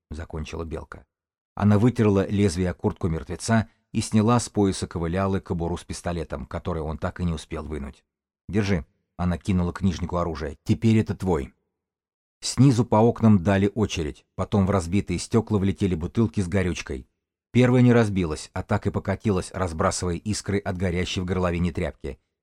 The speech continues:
Зато вторая рванула шаром белого вонючего пламени, которое сразу же ударило до потолка. «Тут гореть нечему», прохрипел книжник, «даже полы сняли, а в хранилище это не долетит». Он стоял перед Белкой, прижимая к груди свёрток с атласом и дневником.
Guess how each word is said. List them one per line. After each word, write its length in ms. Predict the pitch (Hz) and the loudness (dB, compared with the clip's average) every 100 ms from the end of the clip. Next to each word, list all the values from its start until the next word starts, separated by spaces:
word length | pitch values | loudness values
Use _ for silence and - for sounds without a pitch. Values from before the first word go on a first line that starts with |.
| _ - | _ -4
Зато 280 | 98 98 | -2 0
вторая 420 | 98 95 101 117 110 | -2 0 2 4 4
рванула 500 | 101 101 101 90 82 | 4 4 4 4 0
шаром 380 | - 101 95 | 0 2 2
белого 460 | 85 104 117 117 110 | 0 2 4 4 4
вонючего 500 | 98 95 98 - 95 | 4 4 2 0 -4
пламени, 520 | - 92 80 73 64 _ _ _ - | 0 -2 0 -4 -8 _ _ _ -6
которое 360 | 98 98 90 | -2 0 0
сразу 360 | - 117 123 120 | 0 2 4 4
же 180 | 107 110 | 2 2
ударило 500 | 135 107 92 85 85 | 0 2 2 0 -4
до 120 | 80 | -4
потолка. 560 | - - 101 - 73 - _ _ _ | -4 -2 -2 -2 -8 -8 _ _ _
«Тут 220 | 117 107 | -2 0
гореть 440 | 98 113 113 107 110 | 2 2 2 2 4
нечему», 520 | 110 98 - 87 82 | 4 4 0 -2 -2
прохрипел 500 | 85 - 87 90 90 | -6 -6 -6 -6 -6
книжник, 500 | - 92 76 76 - | -2 -2 -2 -6 -4
«даже 280 | 90 95 101 | -2 -2 -2
полы 360 | - 101 107 | 0 0 0
сняли, 500 | 95 - 92 82 76 - _ _ | -2 -4 -4 -4 -8 -14 _ _
а 100 | - | -6
в 40 | 92 | -2
хранилище 540 | 107 107 110 101 - | 2 4 6 4 0
это 160 | 95 95 | -2 2
не 120 | 98 | 2
долетит». 520 | 92 92 87 82 - _ _ _ _ _ _ - | 2 -2 -4 -8 -10 _ _ _ _ _ _ 2
Он 120 | 110 | 2
стоял 400 | - 110 101 90 | 2 0 0 0
перед 260 | - 87 82 | 0 -2 2
Белкой, 480 | 127 123 120 110 - _ _ | 2 2 2 0 -2 _ _
прижимая 540 | 107 95 104 123 120 | 0 2 4 4 4
к 40 | 98 | 4
груди 320 | 98 95 101 | 2 2 0
свёрток 420 | - 98 95 98 | 0 -2 -2 -4
с 80 | - | -2
атласом 420 | 98 95 - 95 | -2 -2 -4 -4
и 140 | - 92 | -4 -2
дневником. 580 | 90 87 87 85 71 | 0 2 0 -4 -6